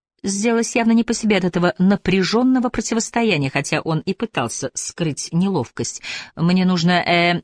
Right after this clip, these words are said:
проверить, как там с ужином", пробормотал он и поспешно отошел. Остальные китайцы, извинившись, отвернулись. Флэр Марло обмахнулась рукой, как веером. "Может, пойдем поищем наш столик, Питер?"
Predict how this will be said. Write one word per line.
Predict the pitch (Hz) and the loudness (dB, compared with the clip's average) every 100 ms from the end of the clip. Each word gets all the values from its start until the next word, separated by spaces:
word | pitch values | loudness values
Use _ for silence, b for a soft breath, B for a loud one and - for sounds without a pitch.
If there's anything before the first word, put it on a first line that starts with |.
| 170 | 0
проверить, | 170 175 175 165 | 2 2 2 0
как | 175 165 | -2 0
там | 170 | 0
с | 165 240 | 0 -2
ужином", | 196 143 | 0 0
пробормотал | 131 143 143 143 - 131 | 0 0 2 0 0 0
он | 135 | 0
и | 135 | -2
поспешно | 135 - 139 - 135 | -4 -4 -4 -2 -4
отошел. | - 131 - 135 - B B B B B | -4 -4 -4 -4 -6 B B B B B
Остальные | 185 196 - 240 311 359 | -2 0 0 2 2 0
китайцы, | 370 320 320 311 | -2 -2 -2 -2
извинившись, | 262 254 240 - 247 | 0 2 0 -2 -4
отвернулись. | 240 - 175 131 131 139 - b b b b | -4 -2 -2 0 0 -2 -6 b b b b
Флэр | - 226 311 339 - | -2 2 4 2 0
Марло | 180 190 151 143 151 | 2 4 2 2 2
обмахнулась | - 180 185 196 214 202 - | 2 2 2 2 2 0 0
рукой, | 214 208 202 | -2 0 0
как | 208 - | 0 0
веером. | 170 151 139 143 - B B - | 0 2 2 0 -4 B B 0
"Может, | 247 - | 0 2
пойдем | 254 262 | 2 2
поищем | 254 254 233 233 | 2 0 0 2
наш | 233 240 | 2 0
столик, | - 320 311 - - _ - | -4 -2 -2 -4 -12 _ -4
Питер?" | 262 143 - | -2 -2 -8